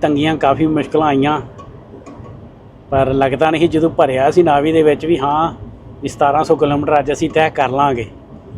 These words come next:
ਵੀ ਸੋਚਿਆ ਸੀ, ਹਾਂ, ਵੀ ਨਾਰਥ ਮੈਸੇਡੋਨੀਆ 'ਚ ਜਾ ਕੇ ਰਾਤ ਰਹਾਂਗੇ ਤੇ ਮੰਗਲਵਾਰ ਸਵੇਰੇ ਪਹੁੰਚਾਂਗੇ ਗ੍ਰੀਸਲੈਂਡ, ਗ੍ਰੀਸ, ਏਥਨ ਸ਼ਹਿਰ, ਮਤਲਬ, ਜਿੱਥੇ ਸਾਡੇ ਸਿਸਟਰ ਰਹਿੰਦੇ ਨੇ। ਪਰ ਵਾਹਿਗੁਰੂ ਦੀ ਕਿਰਪਾ ਦੇ ਨਾਲ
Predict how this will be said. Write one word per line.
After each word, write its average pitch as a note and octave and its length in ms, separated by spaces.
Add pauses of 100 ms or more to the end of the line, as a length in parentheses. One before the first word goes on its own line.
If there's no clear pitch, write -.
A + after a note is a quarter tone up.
(280)
ਵੀ C#3 80
ਸੋਚਿਆ D3+ 440
ਸੀ, C#3 60
ਹਾਂ, C#3+ 180
ਵੀ D3+ 100
ਨਾਰਥ C#3 440
ਮੈਸੇਡੋਨੀਆ C#3+ 540
'ਚ C#3 100
ਜਾ C3+ 200
ਕੇ C#3 140
ਰਾਤ C3 240
ਰਹਾਂਗੇ D3+ 360
ਤੇ D3+ 180 (720)
ਮੰਗਲਵਾਰ E3 480
ਸਵੇਰੇ D#3+ 340
ਪਹੁੰਚਾਂਗੇ C#3+ 560
ਗ੍ਰੀਸਲੈਂਡ, B2 540 (260)
ਗ੍ਰੀਸ, C3 340 (560)
ਏਥਨ C#3 260
ਸ਼ਹਿਰ, C#3 260
ਮਤਲਬ, C3 240
ਜਿੱਥੇ B2+ 260
ਸਾਡੇ B2 180
ਸਿਸਟਰ C3 280
ਰਹਿੰਦੇ C3 280
ਨੇ। E3+ 100 (1600)
ਪਰ C3+ 280 (280)
ਵਾਹਿਗੁਰੂ D3 420
ਦੀ D3+ 120
ਕਿਰਪਾ D3 340
ਦੇ D3 80
ਨਾਲ C#3 280